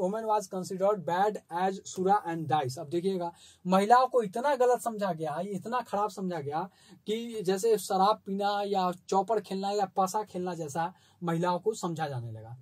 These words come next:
चलिए ठीक है, विवाह के अलग-अलग पद्धति डेवलप हो गए, अनुलोम और प्रतिलोम विवाह।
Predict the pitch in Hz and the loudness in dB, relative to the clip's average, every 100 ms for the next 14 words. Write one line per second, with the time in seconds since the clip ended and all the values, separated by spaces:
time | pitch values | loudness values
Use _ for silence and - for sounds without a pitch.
0 | - 214 196 - 139 127 113 - - - | 2 4 4 0 -8 -8 -12 -16 -20 -20
1 | _ 156 190 247 269 269 277 202 208 254 | _ 0 8 10 10 8 4 6 8 8
2 | 254 247 - 196 175 180 226 254 220 220 | 8 4 4 2 2 -4 -4 2 4 4
3 | 233 220 208 208 - 185 196 208 233 240 | 2 2 4 2 0 -4 0 2 2 2
4 | 226 202 180 196 214 214 202 196 | -2 -2 -2 4 4 4 4 4